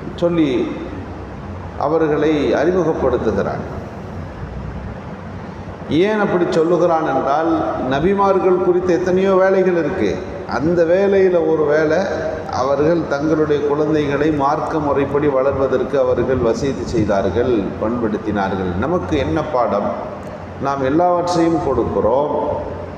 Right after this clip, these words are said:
படிப்பு கொடுக்கிறோம், செல்வம் கொடுக்கிறோம், செல்வாக்கு கொடுக்கிறோம்,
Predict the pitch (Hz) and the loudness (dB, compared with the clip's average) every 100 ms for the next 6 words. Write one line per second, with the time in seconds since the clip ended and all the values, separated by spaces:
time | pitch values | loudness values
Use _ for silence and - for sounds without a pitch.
0 | - - - - - - - - - - | -14 -14 -14 -14 -14 -14 -14 -14 -10 -2
1 | 147 170 147 120 110 101 98 95 120 - | 0 2 0 2 2 2 2 2 2 0
2 | 160 - 135 151 147 135 117 107 87 98 | -4 0 0 2 0 0 0 -2 -2 0
3 | 104 127 - 123 143 143 139 131 113 101 | 0 -2 0 0 2 0 0 -2 0 -2
4 | 98 95 92 127 | -2 0 0 0